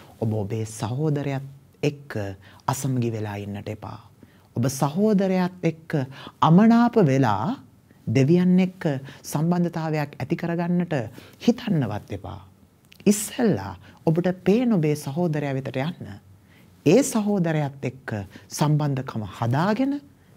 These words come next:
දෙවිඳුන් වෙතට එන්න. එතකොට ඔබේ සම්බන්ධතාවය පරිපූර්ණ වෙනවා. මා ප්‍රියාදර සහෝදර සහෝදරියනි, අපේ ජීවිතය ඇතුලේ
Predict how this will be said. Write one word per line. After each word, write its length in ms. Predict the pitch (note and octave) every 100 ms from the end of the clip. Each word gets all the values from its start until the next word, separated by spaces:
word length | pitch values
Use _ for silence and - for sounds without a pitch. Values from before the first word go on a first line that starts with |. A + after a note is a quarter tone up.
| _
දෙවිඳුන් 580 | A2+ A2+ C3+ B2 B2 A#2
වෙතට 240 | G#2 -
එන්න. 300 | G#2+ G2+ G2+ G#2 - - -
එතකොට 460 | - B2+ C#3 B2+ A#2+ G2+ G2+ - - _
ඔබේ 260 | A#2+ A#2
සම්බන්ධතාවය 920 | A2+ C3+ C3+ C3 B2 A2 G2+ G2+ G2 G#2 G2 F#2 - _ _ _ _
පරිපූර්ණ 720 | - C#3 D3 - G#2+ - G2+
වෙනවා. 340 | F#2 E2+ - - -
මා 180 | - D3+
ප්‍රියාදර 360 | D3+ C#3+ C#3 C#3
සහෝදර 420 | C3+ A#2 B2+ B2+ A#2+
සහෝදරියනි, 720 | A2 A#2 B2+ B2 A2+ G#2 G2+ D3+ - _ _ _ _ _ _ _ _ _ - -
අපේ 300 | - - C3
ජීවිතය 540 | A#2+ - A2 A#2+ B2+ B2+
ඇතුලේ 440 | G#2+ C3+ G#2 G#2